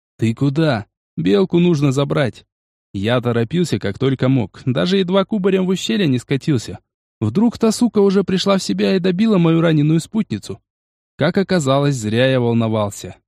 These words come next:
Белку я нашел рядом с телом снайперши. Та уже пришла в себя, но даже не смела пошевелиться. Белка держала ее на прицеле своей винтовки, а рядом лежал ствол Мары.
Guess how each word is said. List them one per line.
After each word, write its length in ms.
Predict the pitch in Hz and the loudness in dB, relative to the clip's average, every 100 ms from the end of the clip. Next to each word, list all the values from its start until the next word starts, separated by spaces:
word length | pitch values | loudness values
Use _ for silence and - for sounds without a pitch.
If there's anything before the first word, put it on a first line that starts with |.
| _ - | _ -6
Белку 600 | 104 101 160 196 196 - | -6 0 0 2 2 0
я 240 | 185 185 | 2 2
нашел 480 | 180 170 - 208 196 | 2 2 0 0 2
рядом 380 | 160 175 156 131 | 2 0 2 -2
с 100 | - | -2
телом 340 | - 151 139 | -2 0 0
снайперши. 840 | 107 - 101 123 113 113 95 95 101 _ _ | -2 -4 -2 0 0 -4 -6 -10 -12 _ _
Та 180 | 214 214 | 0 2
уже 260 | 208 185 185 | 2 2 0
пришла 440 | 175 175 190 196 | 0 -2 0 -2
в 60 | - | 0
себя, 420 | 123 123 101 - _ _ - | -4 -2 -2 -4 _ _ -4
но 140 | 104 | -2
даже 260 | 110 139 131 | 2 2 2
не 100 | 135 | 0
смела 360 | 117 180 185 160 | 0 0 0 0
пошевелиться. 760 | 156 - 160 165 170 - 147 - _ - | -2 0 0 0 -2 -2 -4 -4 _ -8
Белка 480 | 95 98 131 147 151 | -4 0 0 2 0
держала 420 | 139 113 123 135 | 0 0 0 0
ее 240 | 123 120 123 | 2 2 2
на 140 | 117 | 0
прицеле 480 | 107 104 - 151 104 | -2 -6 -4 -4 -4
своей 320 | 101 101 120 | -4 -2 0
винтовки, 640 | 123 123 117 101 - - - _ _ | 0 0 -2 -4 -8 -20 -20 _ _
а 100 | - | -2
рядом 340 | 131 202 190 180 | 0 2 2 2
лежал 300 | 160 165 175 | 2 0 -2
ствол 320 | - 170 165 | -2 -2 0
Мары. 380 | 135 139 131 | 0 0 -2